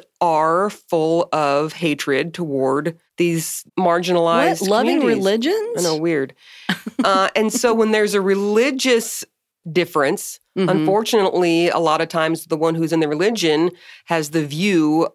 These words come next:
Speaker 1: of these marginalized people being sinful, bad,
Speaker 2: Mm-hmm.
Speaker 1: whatever.
Speaker 2: Yeah, I know. Anytime you have such differing opinions on things that are touched on by religions,
Speaker 1: Right.
Speaker 2: it's just challenging.
Speaker 1: Is it just me, or does religion typically fuck up the world?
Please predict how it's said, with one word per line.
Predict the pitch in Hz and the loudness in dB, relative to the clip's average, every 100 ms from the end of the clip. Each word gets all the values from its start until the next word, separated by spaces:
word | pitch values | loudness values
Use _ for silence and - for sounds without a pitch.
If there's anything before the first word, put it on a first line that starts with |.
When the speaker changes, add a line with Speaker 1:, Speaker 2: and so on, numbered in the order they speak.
| - | -4
Speaker 1:
of | 147 139 135 135 135 135 - _ _ _ - | 0 2 2 0 -4 -10 -18 _ _ _ -6
these | 165 - | -6 -4
marginalized | 151 160 190 202 180 170 151 147 | -2 2 2 2 0 2 0 -2
people | 214 208 165 | -8 -2 -2
being | 156 151 151 143 | 0 0 0 0
sinful, | - 170 160 - 147 135 135 _ - | -2 -2 -2 -2 -2 -2 -4 _ -4
bad, | - 135 123 127 131 117 113 - | 0 0 0 -2 -4 -8 -10 -4
Speaker 2:
Mm-hmm. | 156 135 143 123 131 _ _ _ | -4 -2 -2 -4 -6 _ _ _
Speaker 1:
whatever. | 139 131 120 - 139 _ | -4 -2 -2 -8 -16 _
Speaker 2:
Yeah, | 214 220 226 220 208 190 - | -4 0 0 0 0 -2 -4
I | 233 | -2
know. | 196 139 131 - - | 0 0 0 -2 -2
Anytime | 339 381 277 240 | -2 0 0 0
you | |
have | 202 175 | 0 -2
such | - 180 165 - | -2 -2 0 -2
differing | 175 170 160 151 143 | -4 -2 -2 0 -2
opinions | 117 151 147 147 98 | -4 -2 0 -2 -4
on | 123 | -6
things | 120 135 139 | -4 -4 -4
that | 143 | -4
are | 98 - _ | -4 -8 _
touched | - 151 - | -6 -4 -2
on | 160 | -2
by | 143 | -2
religions, | 117 120 131 139 151 170 - 135 | -2 0 0 -2 -2 -4 -6 -6
Speaker 1:
Right. | 131 123 - _ _ | -4 -2 -6 _ _
Speaker 2:
it's | - 185 - | -6 -4 -4
just | 240 240 - | -2 -2 -2
challenging. | 175 151 196 120 - 85 196 | -2 0 0 -2 -4 -6 -4
Speaker 1:
Is | 240 | -6
it | 285 | -6
just | - 339 - | -4 -4 0
me, | 208 202 | 0 2
or | 185 | 0
does | 160 151 | -2 -4
religion | 151 147 160 180 | -4 -2 0 -2
typically | 165 156 151 147 | -2 -4 -4 -4
fuck | 127 - - 143 - | -6 -10 -2 -2 -2
up | 143 - | -8 -6
the | 127 | -8
world? | 117 117 - | -6 -6 -8